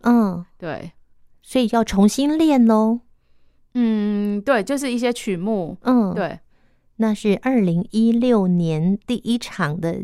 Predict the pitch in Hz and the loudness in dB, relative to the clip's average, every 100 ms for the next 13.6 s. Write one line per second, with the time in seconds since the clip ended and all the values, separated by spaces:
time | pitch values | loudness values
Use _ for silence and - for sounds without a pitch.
0 | - - 240 247 233 165 196 175 160 220 | -12 -2 -2 0 0 0 0 -2 2 2
1 | 214 165 185 - 302 226 247 233 202 208 | 2 0 -4 0 2 4 4 4 2 2
2 | 226 190 180 180 185 190 208 - _ _ | 2 2 2 0 -2 -4 -8 -12 _ _
3 | _ _ _ _ _ _ _ - 349 370 | _ _ _ _ _ _ _ -4 -2 0
4 | - 415 - 453 453 - 254 208 208 233 | -4 -8 -2 0 0 0 0 0 -2 0
5 | 466 480 277 233 240 320 240 262 262 - | 0 2 2 2 0 0 0 0 -2 -10
6 | 262 254 247 202 156 - 196 175 - 185 | -8 -4 -4 -4 -6 -8 -8 -8 -8 -10
7 | - - - - _ 311 269 175 - 190 | -10 -18 -20 -20 _ -2 -2 -2 -6 0
8 | 240 175 170 311 294 311 233 185 269 233 | 0 2 2 2 2 0 0 0 0 0
9 | 240 202 180 - _ _ - 311 320 - | 0 0 -2 -8 _ _ -8 -4 -4 2
10 | 220 190 190 190 185 190 - _ 202 185 | 2 4 2 2 0 -4 -10 _ -8 -4
11 | 240 214 214 226 214 196 190 175 170 165 | -4 -4 -4 -6 -8 -8 -6 -6 -8 -10
12 | - 277 311 294 - - - 370 - 180 | -8 -8 -8 -10 -14 -16 -8 -6 -6 -12
13 | 175 233 190 - 202 156 | -6 -6 -6 -8 -10 -10